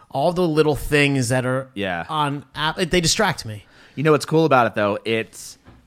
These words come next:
Speaker 2: uh, when you, when you, they have, like, at, they have, like, a stats column that you can pull up, and it'll tell you how long it takes to read it.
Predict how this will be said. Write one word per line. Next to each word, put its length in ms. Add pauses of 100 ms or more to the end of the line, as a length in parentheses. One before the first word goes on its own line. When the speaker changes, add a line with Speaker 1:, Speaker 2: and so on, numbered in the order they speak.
(120)
Speaker 2:
uh, 480 (1080)
when 200
you, 360 (180)
when 160 (100)
you, 180
they 160
have, 180
like, 200
at, 280
they 80
have, 120
like, 180
a 240
stats 680 (220)
column 320
that 100
you 60
can 140
pull 180
up, 240
and 80
it'll 120
tell 160
you 120
how 240
long 340
it 80
takes 240
to 100
read 360
it. 160